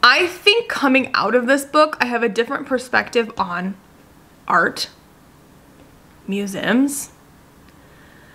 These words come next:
this idea of, like,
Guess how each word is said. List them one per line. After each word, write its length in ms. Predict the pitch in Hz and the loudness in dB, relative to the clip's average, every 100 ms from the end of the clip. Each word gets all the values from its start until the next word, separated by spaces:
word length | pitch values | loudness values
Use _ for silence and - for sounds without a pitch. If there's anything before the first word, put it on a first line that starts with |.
| - | -10
this 280 | - 214 208 | 2 2 2
idea 460 | - 208 196 190 185 | 0 0 2 2 2
of, 520 | - 180 160 190 - - - - _ - - _ _ - | 2 2 0 -6 -16 -20 -20 -20 _ -20 -20 _ _ -4
like, 200 | 180 | -4